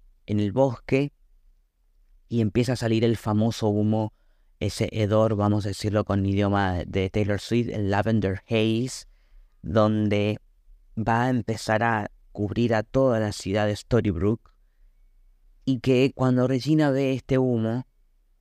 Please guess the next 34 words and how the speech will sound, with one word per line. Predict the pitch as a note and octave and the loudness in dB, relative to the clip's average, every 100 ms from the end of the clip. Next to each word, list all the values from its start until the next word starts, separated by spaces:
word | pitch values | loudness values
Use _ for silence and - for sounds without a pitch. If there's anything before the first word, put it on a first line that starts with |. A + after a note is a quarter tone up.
| _ _ | _ _
se | - - A#2+ | -10 -2 0
alegra | C3 C3 G#2+ G#2+ A2 | 2 2 2 2 0
porque | G#2+ G#2 A2+ A#2 F2 | -2 0 0 0 0
cuando | A2 G#2 G#2 - - - - - | 0 0 0 -6 -20 -20 -20 -20
se | - G#2+ | -4 0
rompe | G#2+ G#2+ | 2 2
la | A#2+ | 2
maldición | A2+ A2 A#2+ B2+ | 2 0 0 0
dice, | B2 A2+ | 0 0
"Uh, | G2+ A2+ - - - - | 0 -2 -4 -16 -20 -6
me | G#2+ G2+ | -2 0
van | G2+ | 2
a | G#2+ | 2
buscar | G#2 - G#2+ | 0 -2 -2
todo | G2 B2 | 0 0
y | |
van | B2 G#2+ | 2 0
a | |
querer, | G2+ G2+ | 0 0
me | F#2+ G2+ | 0 0
van | G2+ | 0
a | G#2 | 0
querer | G2 F#2+ G2 | 0 0 0
morir, | G2 F2+ - | 0 -2 -2
matar". | F#2+ F#2+ B2 G#2 F#2 - - - - - - _ - - - - - - | -2 2 2 2 -2 -18 -20 -20 -20 -20 -20 _ -20 -20 -20 -20 -20 -14
Cuando | - G#2 G#2 | -2 0 2
ve | G#2+ | 2
el | B2 | 2
humo | C3 C#3+ C#3 | 2 2 2
dice, | B2 B2 | 0 -4
"Ja, | G#2+ C3 A#2+ | -4 -4 -6
ja, | - G#2+ | -6 -8
ja, | - E2 D#2 | -6 -4 -4
al, | C2+ G2 | -6 -8